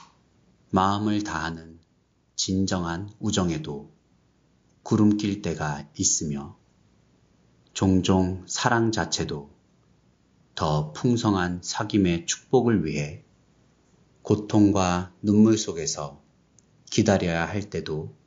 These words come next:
있습니다. 하나님이 철저하게 가려져 보이지 않아도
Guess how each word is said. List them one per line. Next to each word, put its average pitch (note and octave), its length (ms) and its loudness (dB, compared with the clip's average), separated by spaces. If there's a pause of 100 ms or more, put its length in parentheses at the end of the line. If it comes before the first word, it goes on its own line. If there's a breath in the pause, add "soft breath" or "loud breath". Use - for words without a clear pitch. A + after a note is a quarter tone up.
(140)
있습니다. D2+ 720 -4 (1800)
하나님이 G2+ 800 4 (240)
철저하게 A#2 680 2
가려져 D#2+ 640 -8 (580)
보이지 F#2+ 380 4
않아도 D2+ 560 -4